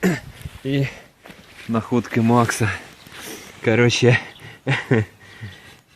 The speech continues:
красавчик. Три копеечки тисяча дев'ятсот двадцять четвертого года. Ну, трошки тут, ну, нічого.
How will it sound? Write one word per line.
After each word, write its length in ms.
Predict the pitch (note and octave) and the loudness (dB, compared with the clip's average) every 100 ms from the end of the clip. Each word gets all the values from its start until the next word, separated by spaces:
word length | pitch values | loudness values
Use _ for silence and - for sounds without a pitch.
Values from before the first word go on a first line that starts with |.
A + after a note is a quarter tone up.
| _ _ _ _ _ _ _ _ _ | _ _ _ _ _ _ _ _ _
красавчик. 840 | - G2+ F#2+ - G#2+ F#2+ F2+ F#2+ - - - _ _ - - _ _ _ _ | -8 -6 -6 0 2 2 0 -6 -8 -14 -20 _ _ -20 -20 _ _ _ _
Три 200 | G#2+ A2 | -4 0
копеечки 800 | G#2 F#2+ - G#2+ G#2 F#2+ - F#2+ | 0 -2 0 2 2 0 -6 -6
тисяча 400 | G#2 G2+ F#2+ F#2+ | -6 -6 -6 -2
дев'ятсот 420 | G2 F#2 - F#2+ | 0 0 -2 -2
двадцять 360 | F#2+ F#2+ - | 0 -2 -4
четвертого 520 | - G2+ G2 F#2 F#2+ F#2+ | -8 -2 -2 -2 -4 -2
года. 320 | G2 F#2+ F#2+ _ _ | -2 -2 -6 _ _
Ну, 180 | F#2+ F#2 | -14 -12
трошки 360 | G2+ F#2+ - F#2 | -8 -8 -8 -10
тут, 240 | F#2+ - _ _ _ _ _ | -10 -12 _ _ _ _ _
ну, 80 | G2+ | -10
нічого. 520 | F#2+ F#2 - G2 F#2+ | -10 -6 -4 -2 -4